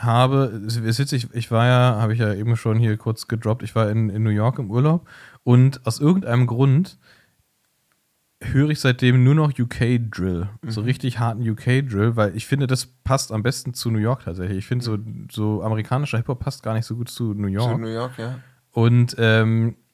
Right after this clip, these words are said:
Speaker 1: und hab mir da irgendwie so diverse U-K-Drill, also irgendwie so Meeks und so und, und, und,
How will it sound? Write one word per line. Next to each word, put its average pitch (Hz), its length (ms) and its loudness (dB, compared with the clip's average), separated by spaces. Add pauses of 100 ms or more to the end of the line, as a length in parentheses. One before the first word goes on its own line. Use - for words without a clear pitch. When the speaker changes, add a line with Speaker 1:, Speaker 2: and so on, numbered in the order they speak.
(100)
Speaker 1:
und 113 500 -2
hab 123 120 0
mir 123 100 0
da 117 100 2
irgendwie 113 240 2
so 113 160 0
diverse 110 680 0
U-K-Drill, 113 1000 0
also 104 200 -2
irgendwie 101 200 -6
so 101 120 -6
Meeks 104 600 -4
und 113 160 -4
so 107 220 -2
und, 98 180 -2
und, 101 240 -8
und, - 400 -10